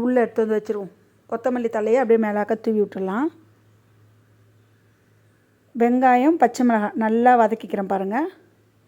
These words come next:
கொஞ்சமா வந்து பட்டை, லவங்கம் எல்லாம் போட்டுக்கலாம். எண்ணெயில போட்டு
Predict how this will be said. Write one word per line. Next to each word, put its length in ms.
கொஞ்சமா 420
வந்து 220
பட்டை, 300
லவங்கம் 380
எல்லாம் 200
போட்டுக்கலாம். 460
எண்ணெயில 340
போட்டு 200